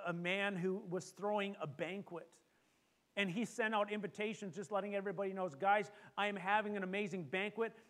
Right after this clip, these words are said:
It's gonna be filled with abundance, and, and I want you to come enjoy it with me." And when the time of the banquet came, instead of people saying, "I want to experience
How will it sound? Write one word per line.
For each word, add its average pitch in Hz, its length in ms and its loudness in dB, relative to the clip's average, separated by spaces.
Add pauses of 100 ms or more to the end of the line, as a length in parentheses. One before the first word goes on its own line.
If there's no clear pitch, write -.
It's 196 160 0
gonna 220 180 0
be 180 140 -2
filled 220 400 4
with 202 160 2
abundance, 214 600 2
and, 196 220 0
and 180 100 -2
I 196 60 2
want 214 300 0
you 214 60 -4
to 196 60 0
come 214 460 -4
enjoy 202 520 0
it 214 220 -4
with 208 360 0
me." 165 180 -10 (1160)
And 190 100 -2
when 208 120 0
the 196 80 2
time 240 680 0
of 180 120 -8
the 196 80 0
banquet 202 540 -4 (140)
came, 175 560 -8 (920)
instead 240 360 0
of 240 100 -2
people 220 240 -4
saying, 214 340 -4
"I 226 120 2
want 240 220 0
to 208 40 -2
experience 240 720 -4